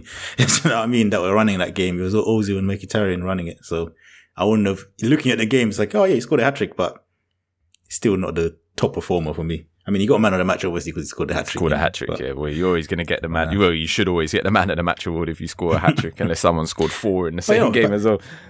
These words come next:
Speaker 1: <laughs>
Speaker 2: back to Allardyce, who is definitely getting the L.
Speaker 1: Oh,
Speaker 2: You've already,
Speaker 1: hundred percent.
Speaker 2: <laughs> you've already pointed out his, um, his, his, his defense and lack thereof.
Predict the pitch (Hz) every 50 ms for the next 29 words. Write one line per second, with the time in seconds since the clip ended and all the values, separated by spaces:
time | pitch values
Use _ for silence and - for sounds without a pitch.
0 | - - - 208 170 - - - 180 - - 185 170 - - 147 - 156 147 143
1 | 127 107 101 98 95 - - - 107 101 104 107 101 98 - - 131 135 123 104
2 | 101 113 101 95 90 87 92 95 87 90 95 - - - - 107 113 107 85 73
3 | 98 95 90 92 107 113 101 104 - 76 73 - 120 143 139 - - 131 135 -
4 | - - - - 107 110 104 127 135 127 117 104 - - 117 110 107 104 98 107
5 | 101 92 - - - _ - 101 95 90 87 95 90 87 87 90 87 85 - _
6 | _ - - _ _ _ _ _ _ _ _ _ _ _ - 165 - - _ -
7 | 104 95 - - - 110 98 98 - 117 107 101 101 98 - - - - 85 104
8 | 98 - - 107 98 101 - - - 90 90 87 - _ - 95 98 95 - -
9 | 87 98 98 101 - 85 92 - -